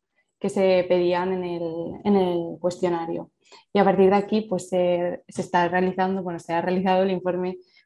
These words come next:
uno punto cuatro del proyecto, que es el de análisis de opiniones de las familias.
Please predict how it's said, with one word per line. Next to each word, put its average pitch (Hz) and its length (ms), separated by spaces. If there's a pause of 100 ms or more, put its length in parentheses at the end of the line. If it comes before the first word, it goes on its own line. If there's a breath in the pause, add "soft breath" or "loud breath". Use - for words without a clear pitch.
(200)
uno 214 280
punto 208 200
cuatro 214 240
del 202 140
proyecto, 220 640
que 208 80
es 202 60
el 196 120
de 190 100
análisis 180 580
de 180 60
opiniones 180 460
de 190 60
las 180 180
familias. 170 640